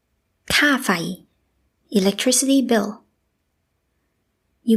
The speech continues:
may have to pay ค่าบ้าน So let's say you rent or you have a mortgage. It's the cost of housing. ค่า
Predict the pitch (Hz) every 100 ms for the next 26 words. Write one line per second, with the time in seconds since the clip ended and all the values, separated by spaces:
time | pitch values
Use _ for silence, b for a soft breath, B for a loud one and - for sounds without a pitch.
0 | 233 294 320 240 240 226 - 196 185 208
1 | - _ _ _ _ - - 285 285 233
2 | 196 196 226 220 190 185 - _ _ _
3 | _ _ _ _ - 202 185 208 226 214
4 | 190 175 175 226 240 - - 208 190 190
5 | 190 180 175 220 226 - - - _ _
6 | _ _ _ _ _ _ _ - 196 -
7 | - - 247 240 - 180 - - 196 -
8 | 202 - _ _ _ _ _ _ _ _
9 | _ - 254